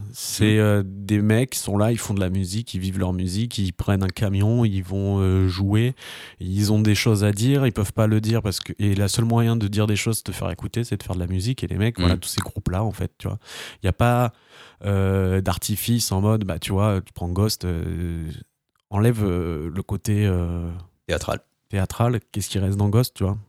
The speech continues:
Speaker 2: Mhm.
Speaker 1: Euh, niveau marketing, je te parle, je te
Speaker 2: Ouais.
Speaker 1: parle pas de la musique, hein. Tu vois ce que je veux dire ? Il y a pas tout ce côté, euh, voilà, et je, bon, aujourd'hui, c'est beaucoup basé sur les visuels, les ci et les ça, hein. Et en fait, nous, il y a ce côté-là où, en fait, maintenant, c'est des mecs qui sont, euh,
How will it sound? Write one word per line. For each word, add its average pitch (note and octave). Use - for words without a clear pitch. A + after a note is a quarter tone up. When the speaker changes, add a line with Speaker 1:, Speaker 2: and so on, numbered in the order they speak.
Speaker 2:
Mhm. F#2
Speaker 1:
Euh, F#2
niveau F#2+
marketing, F#2
je F2
te -
parle, F2
je -
te -
Speaker 2:
Ouais. F#2
Speaker 1:
parle F#2
pas G#2
de F#2+
la F#2+
musique, F2
hein. A#2
Tu -
vois G2+
ce -
que -
je A#2
veux A2
dire ? A2
Il G#2
y G#2
a -
pas C3
tout -
ce -
côté, B2
euh, G#2
voilà, G2
et F2
je, -
bon, F#2+
aujourd'hui, G2
c'est -
beaucoup A2+
basé G#2+
sur G#2
les F#2+
visuels, G2+
les F2+
ci G2+
et F#2+
les E2
ça, -
hein. A2
Et F#2
en F2
fait, C3+
nous, A2+
il E2
y -
a E2
ce -
côté-là G2
où, G#2
en F2+
fait, A#2
maintenant, G2
c'est -
des E2
mecs G#2+
qui -
sont, G2
euh, D#2+